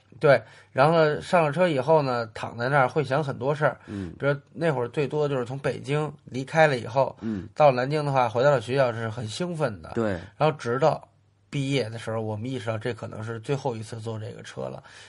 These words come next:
Speaker 1: 也确实是后来它取消了。
Speaker 2: 对。
Speaker 1: 啊，有了高铁，我们不再选择这一宿了。
Speaker 2: 对。
Speaker 1: 然后
Speaker 2: 四个小时现在就可以解决。
Speaker 1: 对，但是我依稀记得我毕业那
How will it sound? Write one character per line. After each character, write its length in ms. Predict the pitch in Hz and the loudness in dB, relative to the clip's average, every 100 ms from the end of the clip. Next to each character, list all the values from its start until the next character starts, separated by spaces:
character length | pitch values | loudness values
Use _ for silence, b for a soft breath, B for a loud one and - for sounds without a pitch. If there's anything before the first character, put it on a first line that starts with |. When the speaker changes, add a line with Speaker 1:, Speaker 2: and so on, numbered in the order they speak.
| B | B
Speaker 1:
也 80 | - | -4
确 160 | 175 | 0
实 100 | 156 | 2
是 100 | 180 | 2
后 140 | 175 165 | 4 4
来 60 | |
它 60 | 180 | 2
取 160 | - 120 | 0 -4
消 260 | 170 185 | 0 2
了。 180 | 170 - - b | 2 -4 -18 b
Speaker 2:
对。 200 | 123 110 101 - | 0 0 -4 -8
Speaker 1:
啊， 280 | 120 113 - | -6 -6 -8
有 140 | 110 | -4
了 80 | 117 | -2
高 200 | 139 175 | 2 2
铁， 320 | 127 - - - | 0 -10 -12 -10
我 160 | 113 | -8
们 140 | 107 104 | -6 -6
不 100 | 135 | 0
再 160 | 160 | 0
选 220 | 147 120 107 | 0 -4 -6
择 180 | 110 | -6
这 80 | 117 | -6
一 200 | - 139 | -6 -8
宿 160 | 110 - - | -8 -10 -12
了。 200 | 113 - | -12 -8
Speaker 2:
对。 80 | 110 | -2
Speaker 1:
然 100 | 127 | 0
后 260 | 143 127 117 | 2 0 -2
Speaker 2:
四 160 | - 226 | -2 2
个 80 | 180 | 4
小 160 | 110 | 6
时 80 | 131 | 4
现 80 | 160 | 2
在 80 | 147 | 0
就 80 | |
可 100 | 131 | 0
以 60 | 147 | -2
解 140 | 131 | -4
决。 60 | 98 | 0
Speaker 1:
对， 200 | 147 123 | 0 2
但 140 | - 151 | 2 2
是 60 | |
我 180 | 131 120 | 2 -2
依 240 | - 196 | -4 -6
稀 260 | 196 - 208 | -6 -4 -6
记 300 | 202 - 131 | -6 -8 -8
得 180 | 117 117 | -4 -4
我 200 | 120 117 - | -4 -8 -8
毕 220 | 170 151 | -6 -2
业 120 | 147 | 0
那 120 | 113 | 0